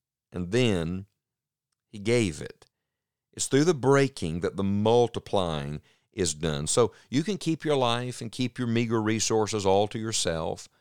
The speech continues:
or you can surrender all and put it in Jesus' hands and know that he can do more with it than you can. God multiplies what's in your hand. He multiplies what you put in his hand, and then ultimately, don't miss this,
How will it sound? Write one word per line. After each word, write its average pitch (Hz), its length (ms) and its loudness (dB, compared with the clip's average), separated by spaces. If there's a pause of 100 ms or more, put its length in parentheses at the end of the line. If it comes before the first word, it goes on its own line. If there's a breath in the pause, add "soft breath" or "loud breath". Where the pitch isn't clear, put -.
(360)
or 90 100 -2
you 113 100 0
can 113 180 -2
surrender 110 440 4
all 120 280 8
and 107 100 -2
put 117 140 -4
it 113 80 -2
in 107 140 0
Jesus' 107 460 -2
hands 82 460 -4
and 90 220 -4
know 110 180 4
that 87 160 0
he 113 120 -6
can 117 180 -8
do 104 140 -2
more 90 260 2
with 90 220 -4
it 95 80 -8
than 104 100 -6
you 135 140 -6
can. - 380 -16 (920)
God 147 460 6
multiplies 104 1120 0
what's 110 240 0
in 101 100 0
your 107 220 2
hand. 87 440 -6
He 104 120 -4
multiplies 98 1040 0
what 107 200 0
you 104 60 -4
put 95 220 -2
in 90 120 -2
his 151 380 -4
hand, 87 420 -4
and 92 200 -2
then 110 120 0
ultimately, 110 560 -2
don't 104 240 0
miss 110 220 0
this, 120 320 0